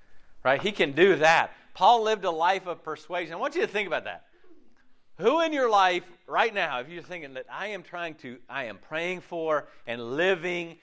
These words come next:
in a way that I'm like, "I wanna live a life of persuasion," because here's the thing, I know that we're all gonna be standing in front of Jesus one day.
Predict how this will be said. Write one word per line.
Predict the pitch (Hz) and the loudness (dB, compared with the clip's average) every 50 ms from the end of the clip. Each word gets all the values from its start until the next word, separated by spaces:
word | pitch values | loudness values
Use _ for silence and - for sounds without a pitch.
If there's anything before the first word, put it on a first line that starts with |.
| _ _ _ | _ _ _
in | 143 147 143 | -10 -6 -4
a | 139 131 123 | -4 -4 -4
way | 123 123 151 156 156 156 156 156 147 127 | -4 0 2 4 4 4 2 0 -4 -6
that | 131 127 | -6 -6
I'm | 127 127 123 113 | -6 -8 -8 -10
like, | 110 107 110 - | -12 -12 -12 -8
"I | 120 151 | -8 -6
wanna | 185 202 180 160 | -6 -6 -8 -8
live | 147 139 131 120 | -8 -8 -8 -6
a | 120 110 | -8 -8
life | 107 104 104 113 131 147 156 151 156 | -8 -8 -4 -4 -4 -4 -4 -8 -10
of | 131 120 - | -12 -12 -10
persuasion," | - - - - - _ 117 127 135 139 131 117 101 104 101 95 92 | -12 -12 -12 -12 -14 _ -8 -6 -6 -6 -8 -10 -12 -14 -16 -14 -14
because | 95 92 - 110 98 92 - | -16 -14 -12 -10 -12 -10 -10
here's | 113 117 123 120 | -10 -12 -12 -10
the | 127 120 113 | -12 -14 -14
thing, | - 120 117 110 95 | -12 -14 -14 -14 -12
I | 92 98 95 | -12 -12 -10
know | 95 101 107 120 123 123 | -8 -4 -2 -2 -2 -2
that | 107 110 92 | -2 -6 -6
we're | 101 107 107 104 | -4 -2 0 0
all | 104 110 117 | 0 0 0
gonna | 110 113 110 107 98 | -2 -4 -6 -8 -8
be | 107 98 | -10 -12
standing | - - - 113 107 104 - - 117 | -12 -10 -10 -6 -6 -6 -6 -6 -8
in | 101 | -10
front | - - 117 110 101 | -6 -4 -4 -4 -4
of | 92 87 | -6 -10
Jesus | 87 92 101 101 98 92 85 - - - | -12 -10 -10 -8 -8 -10 -10 -12 -14 -14
one | 92 82 82 | -14 -14 -14
day. | - 69 64 64 | -14 -14 -12 -12